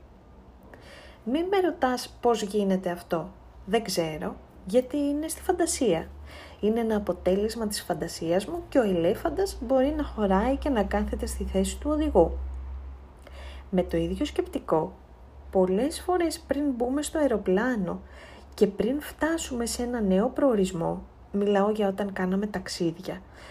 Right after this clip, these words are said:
είχαμε βρεθεί νοερά στο top αξιοθέατο του προορισμού που πηγαίνουμε. Έχουμε ζήσει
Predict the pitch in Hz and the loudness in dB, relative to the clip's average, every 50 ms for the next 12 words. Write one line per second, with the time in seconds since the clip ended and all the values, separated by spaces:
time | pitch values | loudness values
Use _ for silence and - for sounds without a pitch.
0 | - 208 - - 208 208 208 - 226 233 226 208 208 202 202 196 190 - 233 247 | -18 -10 0 0 0 0 0 -4 -4 -2 -2 -2 0 0 0 -2 -2 -4 -4 -2
1 | 262 285 269 254 208 185 175 175 170 190 262 285 - - - - - - - 185 | 0 0 0 2 2 2 2 2 0 -2 -2 -6 -10 -18 -20 -16 -6 0 0 0
2 | 185 190 - 254 285 285 - 294 - - - 233 208 190 190 - 180 170 170 170 | 0 2 0 0 0 0 -2 -10 -10 -8 -4 -4 -4 -4 -2 0 0 2 2 0
3 | 170 - - 247 277 - - - - - - 208 208 - 233 220 214 202 202 190 | -2 -4 -6 -6 -6 -8 -14 -20 -18 -14 -12 -10 -6 -2 0 2 2 2 2 0
4 | 190 196 220 277 285 - 339 - 294 277 277 262 220 185 170 165 160 180 208 - | 0 0 -2 -2 -2 -6 -6 -4 -2 0 0 2 2 2 0 -2 -4 -10 -14 -18
5 | - - - - - - - - - - - - - - - - - - - - | -20 -20 -20 -20 -20 -20 -20 -20 -20 -20 -20 -20 -20 -20 -20 -20 -20 -20 -20 -20
6 | - - - - - - 277 285 - - 339 330 330 277 214 190 196 196 196 208 | -20 -20 -16 -6 2 2 2 2 2 0 0 2 2 2 2 4 4 4 4 2
7 | - - 320 349 | 0 -4 -6 -6